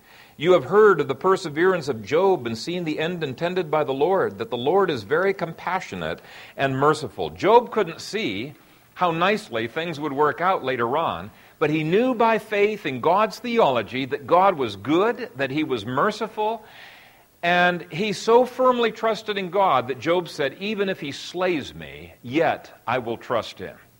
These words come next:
Now, he did get impatient, you know, sometimes, but he kept coming back. "God is good. I've got to depend upon him. I've got to be patient." Um,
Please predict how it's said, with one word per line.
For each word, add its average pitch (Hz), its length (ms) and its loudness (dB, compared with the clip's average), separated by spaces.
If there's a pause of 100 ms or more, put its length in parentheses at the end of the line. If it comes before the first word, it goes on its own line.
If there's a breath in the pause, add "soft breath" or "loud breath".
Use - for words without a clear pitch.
(320)
Now, 160 280 -4 (400)
he 185 80 -6
did 190 200 -2
get 175 120 0
impatient, 170 520 -4 (320)
you 131 120 -4
know, 107 120 2
sometimes, 120 720 -4 (480 loud breath)
but 147 140 4
he 156 80 2
kept 185 320 0
coming 185 300 -2
back. 196 360 0
"God 117 220 2
is 160 160 -2
good. 196 380 -4
I've 107 240 -10
got 190 360 -2
to 95 380 -6 (320 loud breath)
depend 135 400 0
upon 113 320 0
him. 110 240 -4
I've 104 160 -2
got 156 340 2
to 107 340 -2 (220)
be 123 140 -4
patient." 120 500 -2 (1400 loud breath)
Um, 104 360 2